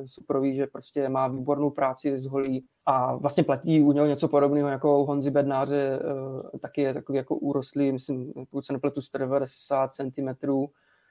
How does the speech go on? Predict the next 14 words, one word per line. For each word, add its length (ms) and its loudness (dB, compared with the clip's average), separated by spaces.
takže, 320 -2
eh, 680 0
ty, 100 0
ty 220 -4
proporce 460 -2
taky 200 -4
jako 180 -6
vys-, 240 -10
vys-, 280 -8
vysocí 340 -6
golmani 360 -2
jsou, 300 -2
jsou 180 -4
cenění. 500 -4